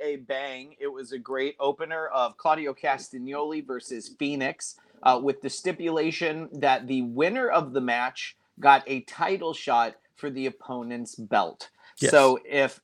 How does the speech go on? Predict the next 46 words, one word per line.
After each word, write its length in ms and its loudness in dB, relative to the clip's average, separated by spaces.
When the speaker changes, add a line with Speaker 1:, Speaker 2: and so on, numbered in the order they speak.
Speaker 1:
Claudio 580 4
wins, 440 0
he 200 -8
gets 300 -6
a 60 -6
shot, 460 2
uh, 240 2
with 140 -4
a 80 -4
partner 380 -2
of 160 -6
his 160 -10
choosing 560 -6
at 200 0
the 160 -6
R 240 2
O 100 -8
H 280 -8
Tag 260 2
Team 200 -10
Champions. 760 -6
And 340 0
if 200 -2
Phoenix 580 -4
had 120 4
won, 440 0
uh, 220 4
he 200 0
would 200 2
get 280 2
a 100 -2
shot 460 4
at 180 8
the 140 -2
R 240 6
O 100 2
H 180 -2
Heavyweight 460 0
Championship 720 -8
against 320 -8
Claudio. 560 2
I, 180 4
great 420 -2
back 240 2
and 160 -6
forth. 380 -4